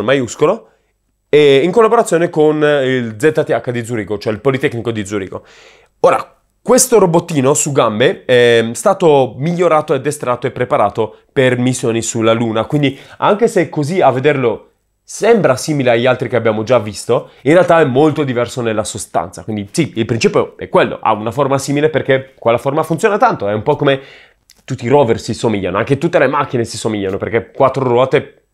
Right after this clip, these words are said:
funziona bene, o sei nel caso dei rover marziani. Ehm, quindi in questo caso sì, sono simili agli altri,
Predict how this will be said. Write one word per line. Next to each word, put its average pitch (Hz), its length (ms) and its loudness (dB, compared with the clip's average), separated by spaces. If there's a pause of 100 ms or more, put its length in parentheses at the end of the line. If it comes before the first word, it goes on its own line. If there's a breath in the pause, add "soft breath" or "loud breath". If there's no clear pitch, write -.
funziona 101 560 -10
bene, 123 240 0
o 110 240 -4
sei 120 220 2
nel 101 140 -6
caso 107 220 -4
dei 104 80 -2
rover 104 220 0
marziani. 104 360 -4 (520 loud breath)
Ehm, 117 420 0
quindi 131 720 2 (720)
in 196 120 4
questo 196 220 2
caso 151 240 2
sì, - 360 -6 (160)
sono 151 380 2
simili 131 380 0
agli 104 160 0
altri, - 280 -10